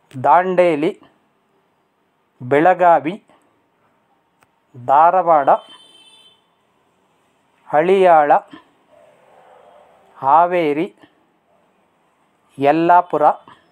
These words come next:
ಭದ್ರಾವತಿ, ಕೊಪ್ಪಳ, ಕುದುರೆಮುಖ, ಕುಂದಾಪುರ,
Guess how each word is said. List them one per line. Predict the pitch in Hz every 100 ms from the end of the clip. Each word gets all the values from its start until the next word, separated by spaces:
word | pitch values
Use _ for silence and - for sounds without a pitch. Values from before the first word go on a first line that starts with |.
| _ _ _ _ _ _ _ _ _ _ _ _ -
ಭದ್ರಾವತಿ, | 127 151 139 139 175 170 160 139 185 - _ _ _ _ _ _ _ _ _ _ _ _ _ _ _ _ -
ಕೊಪ್ಪಳ, | 165 - - 156 143 190 _ - _ _ _ _ _ _ _ _ _ _ _ _ _ _ _ _ -
ಕುದುರೆಮುಖ, | - 170 185 190 185 165 - 180 - - _ _ _ _ _ _ _ _ _ _ _ _ _ _ _ _
ಕುಂದಾಪುರ, | 170 170 185 180 180 175